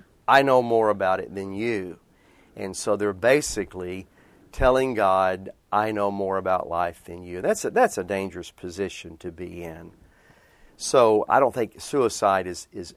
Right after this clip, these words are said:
ever God's will. However, if a person truly is saved, truly knows Jesus as Savior and Lord, yes, I think it's possible for a person who commits suicide to go to heaven.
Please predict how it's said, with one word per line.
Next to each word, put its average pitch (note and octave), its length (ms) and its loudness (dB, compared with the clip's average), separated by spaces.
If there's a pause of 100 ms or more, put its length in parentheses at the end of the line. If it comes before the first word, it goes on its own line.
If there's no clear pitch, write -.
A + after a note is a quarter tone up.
(100)
ever F#2+ 320 0
God's E2+ 420 -8
will. F2+ 360 -12 (1080)
However, A2 680 2
if - 220 -6
a G3+ 60 -4
person G3+ 600 -4
truly C3 400 -2
is F#3+ 140 -2
saved, A2+ 580 2 (460)
truly A2 280 -2
knows B2+ 260 0
Jesus G#2+ 480 -8
as F#2+ 100 -14
Savior A#2 380 -2
and A#2+ 120 -4
Lord, F2+ 360 -4 (580)
yes, A2+ 540 0
I B2 140 6
think A2+ 240 -4
it's A#2 160 -12
possible G3+ 640 -2
for - 160 -6
a G#2 60 -6
person G#2 380 -8
who F#2+ 120 -14
commits F#2+ 380 -14
suicide E2 680 -14 (580)
to F#2+ 100 -16
go F2+ 120 -8
to D#2+ 100 -12
heaven. D2+ 300 -18